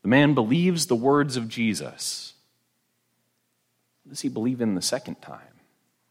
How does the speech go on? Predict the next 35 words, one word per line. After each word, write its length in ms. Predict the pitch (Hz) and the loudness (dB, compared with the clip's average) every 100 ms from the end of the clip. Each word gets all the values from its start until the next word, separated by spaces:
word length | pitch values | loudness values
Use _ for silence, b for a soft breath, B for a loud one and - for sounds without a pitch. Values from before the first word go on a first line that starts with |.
| _ _ _ _ _ _ _ _ _ _ | _ _ _ _ _ _ _ _ _ _
He 60 | 117 | 0
believes 320 | 123 156 147 | 6 6 4
Jesus 360 | 151 160 147 139 | 4 4 4 0
is 100 | 120 | 4
gonna 200 | 143 127 | 4 4
do 140 | 135 | 4
what 100 | 127 | 4
he's 100 | 120 | 2
gonna 180 | 107 117 | 2 0
say, 540 | - 156 151 131 113 - | 4 4 4 2 -2 -2
or 160 | 98 95 | 2 4
what 140 | 110 | 2
he 100 | 101 | 2
says 240 | 87 190 180 | 2 2 2
he's 140 | 82 | -4
gonna 220 | 80 71 | -6 -12
do. 280 | - 60 - _ b b b | -14 -20 -20 _ b b b
The 100 | - | 0
second 320 | 107 226 220 131 | 6 6 6 2
time 280 | 110 107 | 4 4
he 120 | 107 107 | 4 4
believes, 840 | 98 90 80 82 104 131 - b b b - | 4 2 2 2 0 -4 -8 b b b 2
and 160 | 131 | 6
the 60 | 131 | 6
whole 260 | - 160 147 | 6 2 4
household 580 | 143 131 - 120 107 | 2 2 2 2 2
with 280 | 104 160 - | 2 -4 -4
him. 360 | - 131 131 123 _ _ _ _ _ _ _ _ _ _ _ _ _ _ _ | -12 -14 -16 -18 _ _ _ _ _ _ _ _ _ _ _ _ _ _ _
What 100 | _ | _
does 140 | - - | -10 -6
he 80 | 156 | -2
believe 580 | 147 123 170 139 87 | 0 0 2 0 0
the 80 | - | -2
second 420 | - 87 - 78 | 0 0 -2 -8
time? 460 | - 71 60 57 - | -10 -18 -18 -20 -20